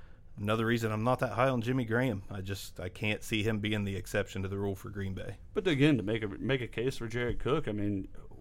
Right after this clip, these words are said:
Speaker 2: look who's their coach. Jon Gruden is gonna be old school. I, I don't see him coming out with a lot of three receiver sets, even with the talent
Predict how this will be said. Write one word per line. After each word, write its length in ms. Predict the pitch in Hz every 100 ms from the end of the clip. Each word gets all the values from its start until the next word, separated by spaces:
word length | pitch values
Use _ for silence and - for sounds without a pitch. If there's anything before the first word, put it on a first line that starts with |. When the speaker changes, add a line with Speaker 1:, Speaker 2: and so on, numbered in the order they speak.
| -
Speaker 2:
look 160 | - 131
who's 140 | 147
their 100 | 135 147
coach. 360 | 131 156 -
Jon 300 | 113 117 147
Gruden 500 | 113 117 175 160 113
is 140 | 120 107
gonna 160 | 120
be 160 | 127 127
old 260 | 131 156 -
school. 360 | - 80 85 -
I, 180 | 107 110
I 140 | 107
don't 180 | 139 165
see 200 | - 120
him 120 | 127 113
coming 280 | 127 117
out 240 | 107 143 143
with 140 | 104
a 40 | 95
lot 240 | 104 120
of 100 | 107
three 260 | 117 120 113
receiver 420 | 104 - 113 98
sets, 340 | - 123 113 -
even 260 | 131 131
with 160 | 120 139
the 60 |
talent 420 | - - 120 127